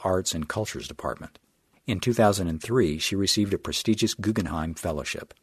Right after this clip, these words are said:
Judy Baca works in the rich tradition of muralism. The muralist uses wall space as the canvas. Historically, it's an explicitly public social art form for public engagement,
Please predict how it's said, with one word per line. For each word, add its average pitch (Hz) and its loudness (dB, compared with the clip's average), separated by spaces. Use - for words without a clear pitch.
Judy 151 2
Baca 107 4
works 98 4
in 92 0
the 80 -4
rich 101 2
tradition 95 0
of 85 -4
muralism. 87 -4
The 104 -2
muralist 107 6
uses 95 0
wall 107 8
space - -4
as 80 -6
the - -6
canvas. - -4
Historically, 113 2
it's - -2
an 95 0
explicitly 104 2
public 101 2
social 82 -2
art 90 4
form 64 -10
for - 2
public 90 0
engagement, 87 -2